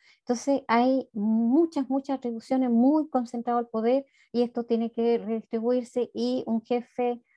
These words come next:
de gobierno que puede ser un primer ministro y no necesariamente, y que pueda ser elegido por la Cámara, eh, Legislativa, y permite que exista una mayor sintonía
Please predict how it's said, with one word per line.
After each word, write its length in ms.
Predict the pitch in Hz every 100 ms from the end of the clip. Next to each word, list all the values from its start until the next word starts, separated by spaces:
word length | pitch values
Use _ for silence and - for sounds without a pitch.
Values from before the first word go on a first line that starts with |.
| _ _ -
de 420 | 190 226 240 247
gobierno 720 | 196 196 247 262 240 262 294
que 100 | 226
puede 220 | 226 226
ser 220 | 226 240 233
un 80 |
primer 320 | 220 214 220 214
ministro 720 | 220 269 277 - 262 294 -
y 120 | 226
no 140 | 240
necesariamente, 1120 | 240 240 - 226 226 226 220 233 226 240 247 - _ _
y 120 | 220
que 140 | - 240
pueda 260 | 226 233
ser 280 | 226 - 240
elegido 540 | 226 214 - 277 277 226
por 380 | 226 226 220
la 360 | 214 214 208 208
Cámara, 560 | - 226 220 214 214 - -
eh, 280 | 202 196 185
Legislativa, 760 | 190 - 202 196 - 226 277 403 _ _ _ _ _
y 200 | 240 269 269
permite 760 | 240 214 233 226 - 262 240 -
que 200 | 233 -
exista 560 | - - 220 - 233 -
una 220 | 208 208
mayor 500 | 196 190 214 233 214
sintonía 960 | - 196 - 180 180 220 262 277 294